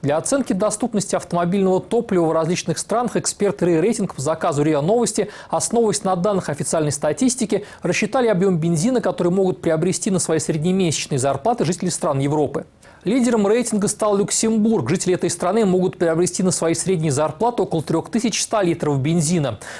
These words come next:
Цены на топливо в этой стране относительно невысокие, а зарплаты при этом одни из самых больших в Европе. Второе место заняла Норвегия с двумя тысячами семистами литрами.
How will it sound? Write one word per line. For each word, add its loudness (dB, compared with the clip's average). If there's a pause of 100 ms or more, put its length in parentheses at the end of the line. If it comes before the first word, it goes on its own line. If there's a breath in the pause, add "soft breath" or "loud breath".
(140 loud breath)
Цены 2
на 2
топливо 0
в 4
этой 0
стране 0
относительно -2
невысокие, 0
а 2
зарплаты 0
при -2
этом -2
одни 0
из 0
самых -2
больших -2
в -2
Европе. 0 (380 loud breath)
Второе 0
место 0
заняла 2
Норвегия 2
с 0
двумя 0
тысячами -2
семистами 0
литрами. 0